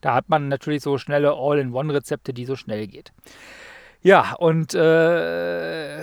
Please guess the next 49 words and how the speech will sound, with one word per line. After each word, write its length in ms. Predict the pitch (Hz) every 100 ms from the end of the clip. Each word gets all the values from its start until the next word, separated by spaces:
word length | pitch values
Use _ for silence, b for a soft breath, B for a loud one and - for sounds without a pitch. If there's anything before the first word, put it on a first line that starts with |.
| 156
dann 160 | 143
dachte 240 | 139 156 165
ich 60 |
mir 80 | 151
so, 100 | 135
„Ah, 140 | 135 147
die 100 | 135
Currysoße 480 | 147 147 143 147
ist 120 | 135 135
ja 60 |
schon 180 | 131 151
irgendwie 220 | 160 131
geil 440 | 120 107 160 180 156
und, 360 | 139 139 131
äh, 380 | 139 131 131 139
nach 140 | 127 117
Sylt 260 | 131 180
fahren, 480 | - 165 147 156 147
da 120 | 123
bist 200 | 113 -
du 40 | 123
ja 80 |
auch 80 | 127
nicht 160 | 160 -
ganz 220 | 143 165
so 180 | 165 131
häufig, 460 | 139 151 175 160
ja, 180 | 123 135
also 260 | 127 117 113
vielleicht 340 | - 117 131
maximal 440 | 135 120 131 123 120
einmal 340 | 123 135 120
im 160 | 113 110
Jahr 480 | 110 143 175 170
und, 420 | 131 117 113 117 -
äh, 40 |
da 420 | 113 110 110 113
bist 220 | 113 139
du 20 | 120
ja 40 |
schon 260 | - 131 123
häufiger 320 | 135 - 113
in 80 | -
Osnabrück 520 | - 117 98 156 -
bei 120 | 175
der 100 | 151
Currywurstbude.“ 960 | - 156 156 151 156 - 143 151 156 160 B B B B B B B
Äh, 40 | -
ja, 1400 | 139 165 160 156 160 160 147 - - - - 147 -